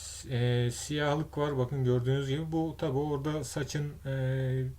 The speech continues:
artık telleri arasına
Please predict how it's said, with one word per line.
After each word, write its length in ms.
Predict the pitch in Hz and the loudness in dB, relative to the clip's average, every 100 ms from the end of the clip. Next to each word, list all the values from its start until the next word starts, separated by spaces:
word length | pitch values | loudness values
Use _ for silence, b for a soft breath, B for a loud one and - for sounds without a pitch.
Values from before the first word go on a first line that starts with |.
| - | -4
artık 300 | 123 - - | -4 -6 -4
telleri 640 | 139 135 135 135 139 135 - - - - - - | 0 2 4 4 2 -2 -14 -18 -18 -18 -12 -2
arasına 540 | 131 127 135 131 135 | 0 0 0 0 0